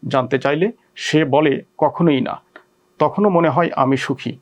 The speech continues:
আমার সব কিছু আছে, আমার সব কিছুই আমার মা। এই পৃথিবীতে টিকে থাকতে হলে লড়াই করে টিকে থাকতে হবে," বলে জানায় জান্নাতুল। সে বলে, "পৃথিবীতে সবার জন্য সুখ থাকে না, সুখ লড়াই করে অর্জন করতে হয়।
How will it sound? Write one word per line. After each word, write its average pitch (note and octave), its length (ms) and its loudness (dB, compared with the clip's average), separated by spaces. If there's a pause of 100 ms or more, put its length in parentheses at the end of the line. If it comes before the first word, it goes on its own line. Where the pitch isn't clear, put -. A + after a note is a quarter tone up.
(160)
আমার C#3+ 240 0
সব - 240 -2
কিছু B2+ 360 -4
আছে, - 280 -4 (300)
আমার C#3+ 220 2 (220)
সব - 240 -2
কিছুই F#3+ 400 0
আমার B2+ 200 2
মা। D2 180 -2 (400)
এই D#3+ 120 2
পৃথিবীতে F3+ 640 0 (300)
টিকে D3+ 220 0
থাকতে F3 340 -2
হলে G#3+ 280 0 (240)
লড়াই C#3 440 4
করে E3+ 200 2
টিকে C3+ 240 0
থাকতে D3+ 380 -4
হবে," - 280 2
বলে D3+ 220 2
জানায় C#3 300 -2 (320)
জান্নাতুল। C3 440 -2 (340)
সে A3 340 2 (120)
বলে, D3+ 280 2 (340)
"পৃথিবীতে G#3 440 0
সবার E3+ 400 0
জন্য F#3+ 300 2
সুখ C#3+ 380 -4
থাকে C3+ 260 -2
না, - 180 -8 (240)
সুখ - 460 -2
লড়াই C#3 380 4
করে F#3 160 2
অর্জন C#3+ 420 0
করতে - 280 -4
হয়। B2+ 220 -4